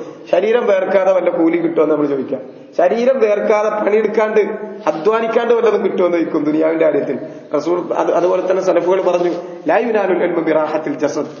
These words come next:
ശരീരം ആസ്വ-, ആസ്-, ആശ്വസിച്ചിരുന്നിട്ട് ഇൽമു കിട്ടൂല. അതിന് ഉറക്കൊഴിക്കണം, അതിന് വിശപ്പ് സഹിക്കണം, അതിന് വെയിൽ കൊള്ളണം, അതിന് ത്യാഗം സഹിക്കണം.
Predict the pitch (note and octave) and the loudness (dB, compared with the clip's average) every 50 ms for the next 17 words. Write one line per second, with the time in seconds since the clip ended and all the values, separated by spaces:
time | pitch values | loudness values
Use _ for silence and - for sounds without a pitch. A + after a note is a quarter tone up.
0 | - - - - - - - - - - D#3+ D#3 E3 F#3+ G3+ G#3 G3 F#3 F3 F3 | -18 -20 -20 -20 -20 -20 -20 -20 -6 -2 0 2 2 2 2 2 2 2 0 0
1 | F3 F#3 F3+ F#3 F3+ F3 E3 E3+ E3+ E3+ - - - - E3 E3+ E3+ F3+ E3 E3+ | 0 0 0 2 2 2 0 0 -2 -4 -6 -4 -2 -2 0 0 -2 -4 -4 -4
2 | D#3+ E3 F3 D#3 D#3 D#3 C#3+ - D#3+ D3 D#3 F3+ F3+ F3+ E3 D3+ D3 D3 C3 A#2 | -2 -2 -2 -2 -2 -4 -4 -4 -4 -2 -2 -2 -2 -2 -4 -4 -4 -8 -8 -8
3 | - - - - - - - - - - - _ _ _ _ _ _ _ _ _ | -10 -12 -16 -20 -20 -20 -20 -20 -20 -20 -20 _ _ _ _ _ _ _ _ _
4 | _ _ - C#3 C#3 D#3 F3+ G3+ F#3 D#3 - - G3 F3 - - C#3+ B2 - - | _ _ -4 -2 0 0 2 2 0 0 0 -2 -2 -2 -2 -4 -4 -6 -6 -10
5 | - - - - - - - - - - - - - E3+ E3+ F#3 F3+ E3 D3+ F#3+ | -14 -16 -18 -20 -20 -20 -20 -20 -20 -16 -8 -4 -2 -2 0 0 0 0 0 -2
6 | - - G3 - F#3 D#3 - D#3+ C#3 B2 - - - - - - - - - - | -2 -2 0 0 0 0 0 -2 -4 -4 -6 -10 -14 -16 -18 -20 -20 -16 -8 -4
7 | C3+ C#3+ F3 G3 G3+ F#3 F#3 G3 G3 G3+ F#3+ F3+ E3 D3 C3+ - - - - - | -2 0 0 0 2 2 2 2 2 2 0 0 -2 -2 -4 -6 -8 -10 -12 -14
8 | - - - - - - F#3+ G3 F#3+ F3 E3+ F#3 G3 G#3+ F#3+ - F#3 F3 F3+ - | -16 -14 -8 -4 -2 0 0 0 2 2 0 0 0 0 0 0 0 0 0 -2
9 | - D3 C3 | -2 -2 -4